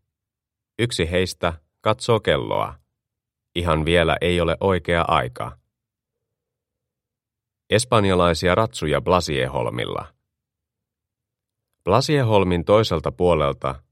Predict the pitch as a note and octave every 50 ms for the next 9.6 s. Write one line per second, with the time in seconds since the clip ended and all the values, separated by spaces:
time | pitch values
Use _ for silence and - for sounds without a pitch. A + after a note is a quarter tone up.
0 | _ _ G2 G2 - A#2 G2+ E2+ D2+ D2+ D2+ - D#2+ D2+ C#2+ D2 D#2+ D#2 - -
1 | E2 D2+ D2 D2 D2 D2 D2 C#2+ C#2+ C#2+ C2+ - - G#2+ G2+ - G#2 E2+ D2 C2
2 | C2 C2+ - A2+ A2 A2 G#2 F#2+ E2+ E2 D2+ - E2 D#2+ D#2 - _ _ _ _
3 | _ - F#2+ F#2+ F#2 F2 F#2 - B2 C3 B2 - - F#2+ F#2 G2+ F#2+ D#2+ D2 -
4 | - - - - G#2+ A2 G#2 G2 F2 E2 D#2+ E2 D#2 D#2 D#2+ D#2 D2+ C#2+ C#2+ C#2+
5 | C#2+ D2 D2 - _ _ - - B2+ A#2 G2+ E2 D#2 - - - A2 G2 D#2+ B1+
6 | - - A1+ G#1+ G1+ G1+ G1+ - - - _ _ _ _ _ _ _ _ _ _
7 | _ _ _ _ _ _ _ _ - - - G2 G2 B2+ A#2+ A#2+ G2 F#2 E2+ E2+
8 | E2 - - A2 A2+ G2+ - D#2+ D2 C#2 B1+ F2 G2 G#2 - - D2+ - - C2+
9 | C#2 C2+ C2+ - F#2 F#2 F2+ E2 D#2 D2+ D2 D#2